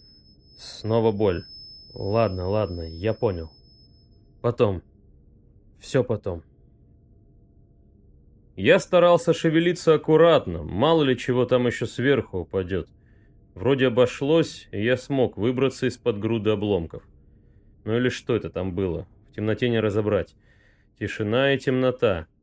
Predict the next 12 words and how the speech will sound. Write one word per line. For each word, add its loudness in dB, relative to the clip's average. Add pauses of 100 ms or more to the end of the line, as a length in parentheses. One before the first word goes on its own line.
(760)
Очень 0
странно. -6 (600)
Если -6
есть 0
гравитация, 0
значит, -2 (440)
реактор 0
работает. 0 (720)
Тогда -4
почему -2
так -2
темно? -4